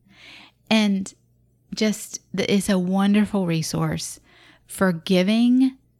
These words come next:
the what of the gospel, the red thread, to our kids and to ourselves, because we don't know it well. Most of us don't. I didn't. I'm still learning. Every time I sit down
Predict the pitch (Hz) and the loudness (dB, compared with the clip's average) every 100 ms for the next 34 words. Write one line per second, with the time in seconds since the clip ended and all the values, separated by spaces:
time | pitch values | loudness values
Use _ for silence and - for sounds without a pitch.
0 | _ _ _ _ - 175 165 160 175 190 | _ _ _ _ -2 0 2 0 0 0
1 | 170 - - - - _ _ _ _ _ | 0 -6 -12 -18 -20 _ _ _ _ _
2 | _ _ _ - 170 180 208 185 160 - | _ _ _ -2 0 2 2 2 0 -6
3 | - - 190 - _ _ _ _ _ _ | -10 -8 -10 -12 _ _ _ _ _ _
4 | _ 175 170 180 190 208 - 269 254 170 | _ 0 2 4 4 2 2 2 2 0
5 | - - _ _ _ _ _ _ _ - | -4 -10 _ _ _ _ _ _ _ -8
6 | - 185 180 208 - 202 180 180 - - | 0 2 4 0 -2 -4 -4 -8 -16 -20
7 | _ _ _ _ _ - 156 - 165 165 | _ _ _ _ _ -8 -8 -2 0 2
8 | 262 - 381 240 247 - - 202 185 160 | 0 2 2 2 0 -6 -8 -2 -2 0
9 | 175 190 277 311 330 330 - 180 170 175 | 2 4 4 4 4 2 0 0 0 -2
10 | 170 180 - 247 262 - 247 214 - - | 0 0 0 0 0 2 2 2 0 -8
11 | - _ - 202 226 190 170 190 - - | -18 _ -6 -4 -2 -2 0 -2 -6 -14
12 | _ _ _ - 208 - 226 220 196 180 | _ _ _ -4 -2 -2 0 2 2 0
13 | 170 185 185 214 233 240 262 233 226 214 | -2 -4 -4 0 0 4 4 2 0 -4
14 | - 180 175 170 | -2 -4 -4 -6